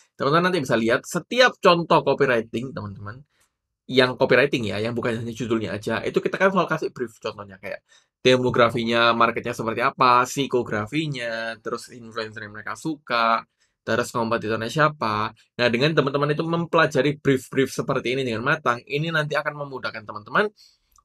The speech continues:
untuk menulis copy, teman-teman, dan teman-teman bisa mendapatkan ide-ide baru dalam menulis copy, ya. Dan yang ketiga adalah teman-teman harus gunakan kreativitas teman-teman. Ingat, teman-teman, copywriting itu laras bahasa kreatif, ya. Beda sama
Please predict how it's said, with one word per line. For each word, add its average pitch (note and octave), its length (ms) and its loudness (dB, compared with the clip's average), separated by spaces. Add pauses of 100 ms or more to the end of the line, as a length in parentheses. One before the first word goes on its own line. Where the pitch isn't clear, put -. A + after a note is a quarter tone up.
untuk G#3+ 640 10
menulis E3 400 0
copy, F3 400 2
teman-teman, C#3+ 640 0 (160)
dan A#2 160 0
teman-teman C3 320 0
bisa A2+ 160 -2
mendapatkan C3+ 640 -4
ide-ide A#2+ 480 -4
baru A#2 320 -2
dalam A2 160 -4
menulis G#2+ 320 -8
copy, - 320 -12 (240)
ya. C#3 320 6 (640)
Dan C#3 400 8
yang D3 80 2
ketiga G3 400 8
adalah C#3+ 240 10
teman-teman D#3 400 4
harus D3 320 4
gunakan C3+ 320 0
kreativitas C#3 560 0
teman-teman. C#3 480 0 (300)
Ingat, E3 320 0
teman-teman, A#2+ 400 0
copywriting B2+ 640 0
itu D3+ 320 -2
laras C3 400 2
bahasa A#2+ 320 -4
kreatif, A2 480 -4
ya. G#2+ 240 -4
Beda G#2+ 320 2
sama C3 480 2